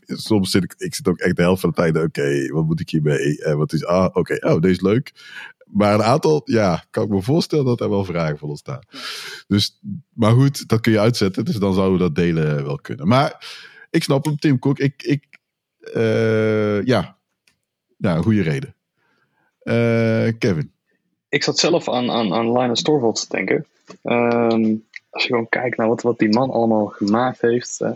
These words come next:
Speaker 2: het is natuurlijk,
Speaker 1: Mhm.
Speaker 2: hij is, eh, vriendelijk of onvriendelijk. Er zijn natuurlijk heel veel dingen over te zeggen over hoe dat hij, eh, de benevolent dictator for life is, eh, op al de, de GitHub repo's. Maar om dan één keer
Speaker 1: Ja.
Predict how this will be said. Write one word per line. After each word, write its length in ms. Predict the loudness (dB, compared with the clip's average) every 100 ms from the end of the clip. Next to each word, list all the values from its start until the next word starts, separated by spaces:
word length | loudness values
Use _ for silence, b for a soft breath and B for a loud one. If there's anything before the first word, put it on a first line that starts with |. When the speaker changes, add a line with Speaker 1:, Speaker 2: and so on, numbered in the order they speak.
| -6
Speaker 2:
het 140 | -4
is 60 | -2
natuurlijk, 340 | 0 0 -2 -4
Speaker 1:
Mhm. 240 | -2 0
Speaker 2:
hij 180 | 0 2
is, 340 | 2 0 -2 -4
eh, 180 | -4 -4 -4 -4
vriendelijk 380 | 0 2 2 -2
of 60 |
onvriendelijk. 540 | -2 0 2 2 0 -2
Er 60 |
zijn 120 | -4
natuurlijk 540 | -4 -6 -8 -16 -20 -6
heel 120 | 0 2
veel 80 |
dingen 180 | 2 4
over 180 | 2 0
te 80 | 0
zeggen 260 | 2 2
over 220 | 2 2 0
hoe 120 | 2
dat 140 | 0
hij, 320 | 0 2 2
eh, 220 | 0 -2 -4 -6 B B B B
de 140 | -8 -4
benevolent 560 | 0 0 2 0 -2 -2
dictator 380 | 0 0 0
for 280 | -2 -2 0
life 180 | 0 0
is, 280 | 0 0 -2
eh, 120 | -4 -6
op 140 | -4
al 140 | -2 0
de, 240 | 2 2 0
de 80 | -2
GitHub 300 | -2 -4 -4
repo's. 440 | -2 -2 -6 -10 B B B B _ -6
Maar 400 | -2 -2 -6 -16 _ _
om 180 | -8 -4
dan 140 | -2 0
één 140 | 0
keer 260 | 2 0 0
Speaker 1:
Ja. 140 | -2